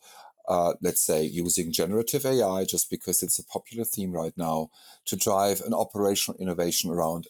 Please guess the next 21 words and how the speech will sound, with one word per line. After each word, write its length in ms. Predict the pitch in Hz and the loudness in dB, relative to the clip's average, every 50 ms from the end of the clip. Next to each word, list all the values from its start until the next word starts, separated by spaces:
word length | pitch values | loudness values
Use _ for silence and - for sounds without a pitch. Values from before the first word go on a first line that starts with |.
| - _ | -14 _
customer 460 | - - 80 - - - 98 98 104 | -4 -2 -2 0 0 0 0 0 0
service, 500 | - - - 135 120 110 95 95 - - | 0 2 2 2 2 0 0 0 -2 -2
for 140 | - - - | -2 -4 -8
instance. 540 | - - - - - - - - - - - - - - - - - - - | -6 -4 -2 -2 -2 -4 -2 -2 -2 -2 -2 -4 -10 -18 -20 -20 -20 -12 -4
Uh, 300 | - 82 80 80 80 80 - | -2 0 0 2 0 0 -2
you 80 | 87 87 | 0 0
start 360 | - - - 87 - 87 - | 0 0 2 0 0 -2 -2
in 100 | 98 92 | -2 -2
a 40 | 90 | 0
very 220 | 87 90 95 95 | 2 2 2 2
departmental 640 | 92 - 107 - - 104 92 110 113 117 117 - 110 | 2 0 -2 0 -2 -2 0 0 0 0 0 0 -2
fashion. 400 | - - 80 73 - - 78 76 | -2 -2 -4 -2 -2 -2 -4 -4
You 100 | 76 80 | -4 -4
look 200 | 80 87 90 - | -2 -2 -2 0
at 160 | 92 90 - - | -2 -2 0 0
the 260 | 95 92 90 90 - - | 0 0 0 0 -2 -2
efficiency 680 | 98 - - - 131 - - 113 101 - - - 92 92 | -2 0 0 0 0 2 2 2 2 2 0 2 2 2
of 300 | 90 85 82 - - - - | 2 2 2 0 -2 -2 -4
the 80 | - - | -6 -6
productivity 800 | - - - 104 98 - - - 123 117 117 107 - - 98 92 | -4 0 0 0 0 0 0 0 0 0 0 0 0 0 -2 0
of 160 | - 80 82 | 0 -2 -2